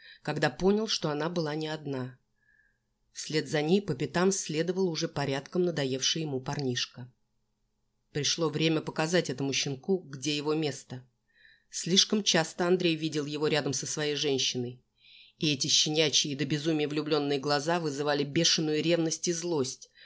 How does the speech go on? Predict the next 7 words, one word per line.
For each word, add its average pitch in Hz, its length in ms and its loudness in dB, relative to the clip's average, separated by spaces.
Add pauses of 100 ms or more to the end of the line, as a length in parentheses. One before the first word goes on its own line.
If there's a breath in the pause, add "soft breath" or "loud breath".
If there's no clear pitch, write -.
на 139 120 -4
которую 139 360 2
он 135 80 4
теперь 135 320 2
имел 131 260 4
полное 151 520 -6
право. 123 580 -6